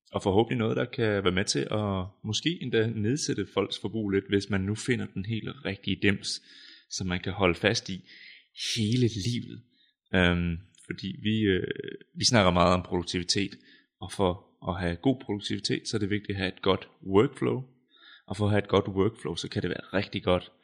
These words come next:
at have et rigtig godt setup med en masse gode, hvad hedder det, værktøjer og en, hvad skal man sige, en masse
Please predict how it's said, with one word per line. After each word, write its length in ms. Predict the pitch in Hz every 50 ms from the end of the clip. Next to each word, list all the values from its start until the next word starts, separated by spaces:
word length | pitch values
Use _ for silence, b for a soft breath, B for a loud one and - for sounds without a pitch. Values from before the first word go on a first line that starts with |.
| b b b b b b _
at 60 | - 98
have 120 | 95 92
et 80 | 87 95
rigtig 260 | 92 92 92 - 95
godt 220 | - 101 92 92 -
setup 500 | - - 107 92 - - 90 95 - - - -
med 100 | 95 92
en 120 | 87 85 85
masse 240 | 90 - - - 107 - _
gode, 540 | - 92 87 90 95 101 117 123 127 135 - _ _ _ _ _ _ _ _ _
hvad 100 | - -
hedder 180 | 101 90 76 -
det, 320 | - 76 80 69 52 50 50 - - - _ _ _ _ - -
værktøjer 460 | - 110 131 - - - 135 117 110 110
og 280 | - - 101 98 95
en, 240 | 95 92 92 92 90 - _ _ B B B B B B B B B B B B _
hvad 80 | - -
skal 120 | - -
man 80 | 104 95
sige, 240 | - - 107 110 110
en 220 | 98 92 90 87
masse 320 | 90 92 101 - - -